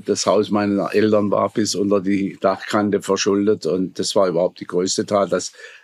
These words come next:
mein Vater eben auch wirtschaftlich so hinter dieser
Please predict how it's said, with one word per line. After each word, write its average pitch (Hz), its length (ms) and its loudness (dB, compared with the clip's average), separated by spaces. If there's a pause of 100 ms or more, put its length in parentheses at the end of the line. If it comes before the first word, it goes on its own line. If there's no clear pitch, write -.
mein 92 140 0
Vater 87 340 0
eben 90 220 -2
auch 85 160 -6
wirtschaftlich 98 540 -2
so 90 160 0
hinter 95 240 -2
dieser 87 500 -2